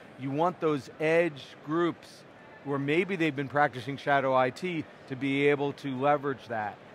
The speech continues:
So it's actually bringing together, we're seeing businesses from it. Here's the other thing,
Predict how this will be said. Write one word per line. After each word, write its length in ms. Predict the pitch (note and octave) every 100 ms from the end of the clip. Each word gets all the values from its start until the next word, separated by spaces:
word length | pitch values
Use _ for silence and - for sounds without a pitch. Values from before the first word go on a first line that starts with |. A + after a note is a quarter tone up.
| -
So 140 | -
it's 120 | D3+ E3+
actually 460 | F3+ G#3 G#3+ F3+
bringing 480 | D3 G#2+ D3 E3 E3
together, 540 | - B2+ C#3 E3+ D#3 C3+
we're 180 | B2+
seeing 420 | C3 - C#3 B2+ B2 - - -
businesses 480 | D3 C#3 D3+ - C3+
from 320 | - D3+ D3
it. 120 | B2+ G#2+ - -
Here's 220 | A3 F#3+
the 140 | D#3+
other 200 | D#3+ E3+
thing, 340 | - C#3+ B2+